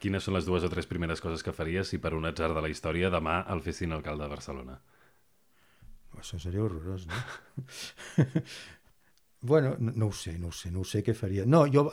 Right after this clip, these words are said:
Speaker 2: al principi, al princi-, home, no, tampoc cal ser alcalde, però, per exemple, si es-,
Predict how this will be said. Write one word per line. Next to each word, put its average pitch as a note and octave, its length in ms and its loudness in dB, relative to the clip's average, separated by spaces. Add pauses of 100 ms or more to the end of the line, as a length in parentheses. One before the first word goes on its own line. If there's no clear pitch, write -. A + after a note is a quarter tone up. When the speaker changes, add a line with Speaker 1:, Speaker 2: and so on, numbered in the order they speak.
Speaker 2:
al B2+ 80 6
principi, C#3 540 6 (720)
al B2+ 160 6
princi-, A#2 320 2 (480)
home, C#3+ 160 6
no, E3+ 160 8
tampoc F3 380 6
cal G3+ 100 10
ser D3 300 6 (100)
alcalde, B2 480 6 (140)
però, A#2+ 240 0
per A#2 80 2
exemple, C3+ 340 2 (160)
si C3 220 0 (1700)
es-, - 140 -8